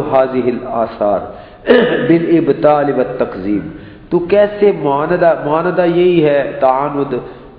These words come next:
اور معاند وہی ہے جو حق کے پہنچنے کے بعد اس کا انکار کرے۔ کیف تعاند، تو کس طرح یہ ضد کے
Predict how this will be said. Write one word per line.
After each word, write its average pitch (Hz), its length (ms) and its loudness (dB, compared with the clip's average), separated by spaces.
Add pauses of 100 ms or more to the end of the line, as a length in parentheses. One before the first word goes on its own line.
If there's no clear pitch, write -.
(120)
اور 117 180 2 (640)
معاند 139 440 0 (100)
وہی 151 280 2
ہے 113 120 0 (380)
جو 131 80 0
حق 147 220 0 (100)
کے 156 100 0 (100)
پہنچنے 147 420 -4 (100)
کے 127 60 -2 (120)
بعد 113 160 2 (180)
اس - 160 -12
کا 117 80 -4
انکار 104 380 -2 (100)
کرے۔ 80 140 -8 (340)
کیف 170 260 0 (160)
تعاند، 160 580 -2 (420)
تو 156 60 -8 (140)
کس 208 140 0 (140)
طرح 175 200 2 (280)
یہ 143 80 4 (140)
ضد 147 240 0
کے 135 80 0